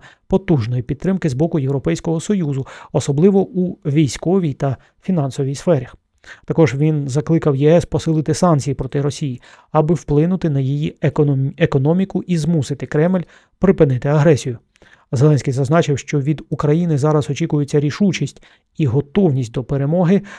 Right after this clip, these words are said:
але також важливо, щоб Є С і С Ш А продовжували підтримку, допомагаючи Україні ставити, е, ставати частиною європейської сім'ї. Він також підкреслив, що Україна буде робити все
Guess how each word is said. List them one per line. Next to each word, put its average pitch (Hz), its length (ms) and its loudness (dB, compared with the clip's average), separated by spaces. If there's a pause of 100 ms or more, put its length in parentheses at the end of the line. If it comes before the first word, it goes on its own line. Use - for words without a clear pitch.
(220)
але 147 640 4 (580)
також 165 420 4 (300)
важливо, 151 460 2
щоб 123 240 -6
Є 139 180 2
С 165 140 -2
і 170 40 0
С - 140 -4
Ш - 160 -2
А 127 120 -2
продовжували 180 640 2
підтримку, 156 600 0 (300)
допомагаючи 156 720 2
Україні 143 460 -2
ставити, 147 520 0 (580)
е, 143 220 -4
ставати 160 460 2
частиною 165 640 -4
європейської 139 840 -2
сім'ї. 131 380 -6 (640)
Він 156 120 2
також 147 260 2
підкреслив, 165 500 -2
що 143 200 -6
Україна 156 420 -2
буде 160 340 0 (280)
робити 156 440 2
все 156 520 2